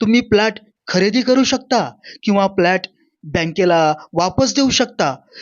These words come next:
चला तर मग आपण आजच आमच्या शाखेला भेट द्या. काही काळासाठीच ऑफर चालू आहे. संपर्क करा नागेश मस्के सर,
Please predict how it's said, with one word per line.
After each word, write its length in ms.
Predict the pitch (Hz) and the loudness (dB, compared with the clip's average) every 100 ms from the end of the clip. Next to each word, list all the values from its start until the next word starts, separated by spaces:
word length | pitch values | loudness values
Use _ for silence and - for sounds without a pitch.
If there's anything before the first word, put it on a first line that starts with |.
| - | -8
चला 300 | - - 175 214 | -4 0 0 0
तर 120 | 214 | 0
मग 320 | 202 185 147 - - - | 2 2 0 -4 -20 -4
आपण 320 | 208 233 254 262 - - - | -2 0 0 -2 -8 -10 -2
आजच 380 | 202 202 302 | 0 0 0
आमच्या 280 | 277 202 214 185 | 0 0 0 -2
शाखेला 580 | - 185 185 190 165 151 - 170 | -2 -2 -2 0 0 -2 -10 -18
भेट 340 | 147 170 214 170 | -4 -2 -2 0
द्या. 240 | 165 135 - - - - | -2 -2 -8 -20 -12 -4
काही 240 | 180 202 | 0 0
काळासाठीच 720 | 202 185 190 208 202 254 - - - - | 0 0 0 0 -2 -4 -6 -10 -18 -2
ऑफर 300 | 185 - 220 208 | 0 2 0 -2
चालू 280 | - 180 202 | -2 0 2
आहे. 300 | 202 151 139 131 - - | 2 0 -6 -10 -16 -6
संपर्क 460 | - 196 185 180 170 | 0 0 0 -2 -2
करा 280 | 160 151 - - - - 190 | 0 -2 -2 -10 -20 -4 0
नागेश 560 | 202 226 247 254 - - - | 2 2 0 0 -2 -6 -6
मस्के 380 | 175 208 - 302 | -2 -2 0 0
सर, 280 | - 156 | 2 0